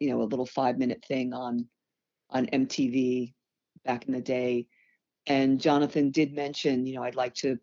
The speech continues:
put out a, a documentary on the Feelies called The Night of the Living Feelies. And if there are any backers out there, let me know."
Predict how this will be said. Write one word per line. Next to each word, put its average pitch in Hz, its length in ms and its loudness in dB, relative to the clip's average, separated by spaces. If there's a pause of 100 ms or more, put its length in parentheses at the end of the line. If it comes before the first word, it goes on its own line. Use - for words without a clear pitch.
put 135 140 -2
out 127 220 -2
a, 123 280 0 (400)
a 139 100 0
documentary 135 680 0
on 123 120 -2
the 131 60 -6
Feelies 117 460 -2
called 123 240 -4
The 127 80 -4
Night 127 180 -2
of 127 60 -4
the 120 140 -8 (180)
Living 123 220 -2
Feelies. 131 440 0
And 120 100 0
if 120 80 -4
there 127 140 -2
are 127 40 0
any 135 140 2
backers 143 480 0
out 120 240 -2
there, 113 400 -2 (540)
let 143 160 2
me 135 120 4
know." 131 460 0